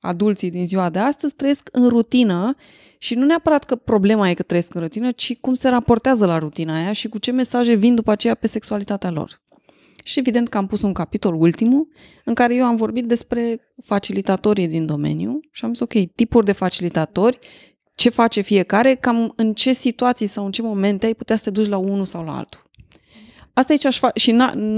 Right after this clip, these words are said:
într-o jumătate de oră nu ți ajunge. Sigur. Nu ți ajunge o jumătate, nu știu cine este omul ăla care a întrebat de ce ne trebuie atâta discuție și într-o jumătate de oră am dat-o gata. Eu sing-,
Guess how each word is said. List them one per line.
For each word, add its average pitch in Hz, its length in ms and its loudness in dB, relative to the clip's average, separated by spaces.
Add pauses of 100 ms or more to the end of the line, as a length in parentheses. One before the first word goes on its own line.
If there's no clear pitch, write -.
într-o 214 280 2
jumătate 214 300 2
de 214 80 4
oră 226 160 4
nu 208 200 2
ți 175 100 -8
ajunge. - 460 -12 (640)
Sigur. 160 600 -2 (460)
Nu 202 140 0
ți 240 100 0
ajunge 208 220 2
o 202 40 0
jumătate, 190 380 0
nu 226 80 2
știu 226 140 -4
cine 208 240 -2
este 196 180 -6
omul 190 140 -4
ăla 180 160 -4
care 170 180 -2
a - 20 2
întrebat 165 500 0 (300)
de 170 100 -2
ce 202 160 0
ne 196 100 2
trebuie 185 280 2
atâta 175 260 0
discuție 170 360 -4
și 175 100 -2
într-o 170 200 -4
jumătate 165 300 0
de 170 80 0
oră 170 100 2
am 160 80 0
dat-o 160 240 -2
gata. 196 300 0
Eu 202 120 0
sing-, 214 300 -6